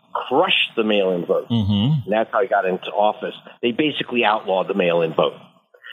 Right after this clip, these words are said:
Speaker 1: They virtually outlawed early voting. So last year, they had sixty days for the runoff. There were seventeen days of early voting. So basically, almost three weeks of, of early voting.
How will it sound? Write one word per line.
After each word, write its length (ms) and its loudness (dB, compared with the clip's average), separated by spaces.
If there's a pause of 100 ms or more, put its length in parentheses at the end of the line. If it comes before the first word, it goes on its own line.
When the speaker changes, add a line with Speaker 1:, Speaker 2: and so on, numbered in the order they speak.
(120)
Speaker 1:
They 140 0
virtually 560 0
outlawed 580 0
early 300 2
voting. 340 -6 (320)
So 140 4
last 640 0
year, 280 0 (800)
they 60 4
had 120 2 (140)
sixty 340 -4
days 320 2
for 60 -2
the 100 2
runoff. 460 0 (560)
There 120 2
were 140 0 (220)
seventeen 960 0
days 320 2
of 160 -6
early 360 0
voting. 300 0 (720)
So 140 4 (280)
basically, 680 0 (640)
almost 360 0
three 180 2
weeks 280 0
of, 200 -4
of 160 -4
early 240 2
voting. 420 0